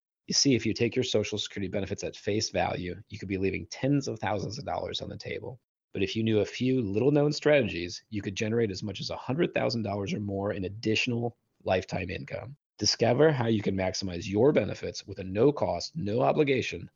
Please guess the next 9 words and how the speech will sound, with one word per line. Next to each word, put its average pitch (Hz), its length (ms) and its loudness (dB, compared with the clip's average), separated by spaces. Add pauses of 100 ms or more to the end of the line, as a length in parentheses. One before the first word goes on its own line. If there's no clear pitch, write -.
(140)
customized 135 540 2
Social 107 340 -2
Security 101 340 -4
analysis. - 640 -10 (320)
To 113 100 -4
get 110 200 0
your 90 100 -4
customized 120 540 0
analysis, 95 600 -4